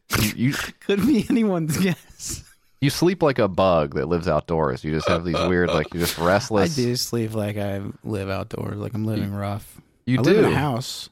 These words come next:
Speaker 2: I live in a house.
Speaker 1: No,
Speaker 2: But
Speaker 1: I
Speaker 2: it
Speaker 1: think
Speaker 2: seems
Speaker 1: everyone,
Speaker 2: like I live outside.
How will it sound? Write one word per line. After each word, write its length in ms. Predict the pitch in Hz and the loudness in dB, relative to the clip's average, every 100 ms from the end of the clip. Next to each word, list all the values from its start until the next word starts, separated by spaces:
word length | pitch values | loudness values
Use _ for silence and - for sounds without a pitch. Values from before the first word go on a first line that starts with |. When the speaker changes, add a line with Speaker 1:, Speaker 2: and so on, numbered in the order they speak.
| - | -6
Speaker 2:
I 60 | 135 | -2
live 180 | 202 | 0
in 40 | 208 | -2
a 20 | |
house. 580 | 131 156 156 165 - - _ _ _ _ _ _ _ _ _ _ | -2 -2 -2 -4 -10 -20 _ _ _ _ _ _ _ _ _ _
Speaker 1:
No, 120 | 170 135 | 0 2
Speaker 2:
But 40 | |
Speaker 1:
I 40 | 139 | 2
Speaker 2:
it 20 | |
Speaker 1:
think 100 | 160 | 2
Speaker 2:
seems 100 | 147 | 2
Speaker 1:
everyone, 200 | 127 110 104 | 2 2 2
Speaker 2:
like 100 | 104 | -2
I 60 | 107 | -8
live 200 | 110 110 | -10 -12
outside. 500 | 101 110 107 101 | -14 -14 -14 -14